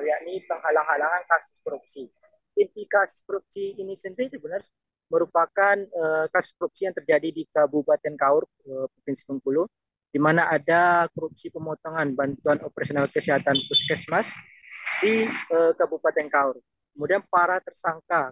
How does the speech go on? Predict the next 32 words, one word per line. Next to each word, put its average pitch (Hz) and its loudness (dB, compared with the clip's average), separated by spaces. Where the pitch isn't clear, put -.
korupsi, 139 -10
eh, 139 -8
B 147 -4
O 160 -2
K 143 0
di 143 0
Kaur 139 2
ini, 180 -2
Tribuners, 180 -8
menghubungi 156 0
para 185 4
tersangka 185 0
perintang 180 2
ini, 151 -4
yang 135 -6
empat - -4
orang 147 2
ini, 180 0
yang, 185 2
eh, 165 4
dalam 214 4
pengakuan 190 -2
mereka 196 -2
kepada 170 0
para 170 2
tersangka 160 -2
korupsi - -10
di 160 -12
Kaur, 165 4
mereka 165 -6
bisa 170 0
atau 156 0